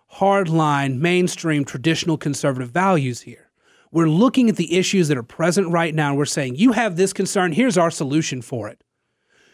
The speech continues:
You have this concern, the Democrat solution isn't working. You tell us what you want, we'll show you the conservative way to do it."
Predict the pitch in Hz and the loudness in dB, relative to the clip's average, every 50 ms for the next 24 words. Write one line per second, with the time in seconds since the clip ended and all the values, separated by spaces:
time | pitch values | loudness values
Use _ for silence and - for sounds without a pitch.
0 | _ _ - 196 254 240 202 240 208 175 165 196 190 - - 190 165 - - 185 | _ _ 2 4 4 4 4 2 0 0 -2 -2 0 0 0 -2 0 0 0 0
1 | 175 165 147 135 123 214 254 277 240 - - 185 170 156 - - 151 143 147 147 | 0 0 0 0 2 2 4 2 2 0 0 -2 -2 -2 -4 -6 -4 -2 -2 -2
2 | - - 143 135 127 127 120 117 123 143 143 135 - 147 131 - _ _ _ _ | -2 -4 -4 -4 -6 -6 -6 -4 -2 -2 -2 -2 -4 -8 -18 -20 _ _ _ _
3 | _ _ _ _ _ _ _ _ _ _ _ _ _ _ _ _ _ _ _ _ | _ _ _ _ _ _ _ _ _ _ _ _ _ _ _ _ _ _ _ _
4 | _ _ _ _ _ _ _ _ _ _ _ _ _ _ _ _ _ 139 175 262 | _ _ _ _ _ _ _ _ _ _ _ _ _ _ _ _ _ 2 4 4
5 | 269 - - 247 240 233 214 - 185 202 190 - - 214 185 175 185 175 151 165 | 4 4 4 4 4 4 4 2 2 0 0 0 0 0 2 2 2 2 2 2
6 | 196 220 - - 220 196 196 170 165 - 165 143 - - 147 156 160 160 156 131 | 2 2 2 2 2 2 2 0 -2 -2 -4 -2 -2 0 0 0 0 0 -2 -4
7 | 117 123 117 113 113 117 113 - 160 147 - - - _ _ | -4 -6 -8 -8 -10 -12 -10 -8 -8 -8 -8 -10 -16 _ _